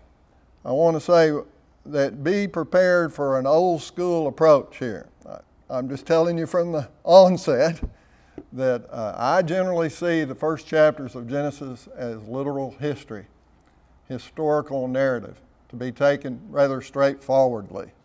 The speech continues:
I know that there are brothers and sisters of mine who I love dearly who see it di-, differently.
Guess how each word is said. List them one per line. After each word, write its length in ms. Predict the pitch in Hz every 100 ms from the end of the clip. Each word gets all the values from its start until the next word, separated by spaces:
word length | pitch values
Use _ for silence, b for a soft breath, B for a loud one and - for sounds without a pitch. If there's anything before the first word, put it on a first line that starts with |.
| _ _ b b b b
I 200 | 127 143
know 360 | 160 160 165 190
that 220 | 165 139
there 120 | 143
are 60 | 135
brothers 460 | 120 147 151 143 143
and 100 | 131
sisters 460 | 160 160 160 127
of 80 | 139
mine 420 | 135 139 147 180
who 220 | 165 127
I 160 | 120 120
love 380 | 123 135 143 139
dearly 420 | 143 156 170 180
who 260 | 143 131 117
see 240 | 156 190
it 160 | 165 127
di-, 140 | 117 - _ -
differently. 520 | 156 - 143 -